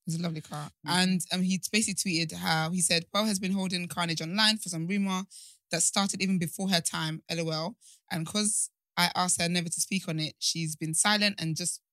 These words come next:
Speaker 1: taking the abuse.
Speaker 2: <laughs>
Speaker 1: This woman deserves better thing, better things in life.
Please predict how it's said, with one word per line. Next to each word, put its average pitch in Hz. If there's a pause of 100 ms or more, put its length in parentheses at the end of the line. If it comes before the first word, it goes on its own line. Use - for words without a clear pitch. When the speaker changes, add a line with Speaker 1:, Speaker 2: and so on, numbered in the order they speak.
Speaker 1:
taking 170
the 156
abuse. 175 (240)
Speaker 2:
<laughs> -
Speaker 1:
This 226
woman 226
deserves 185
better 214
thing, 190 (240)
better 190
things 185
in 165
life. 147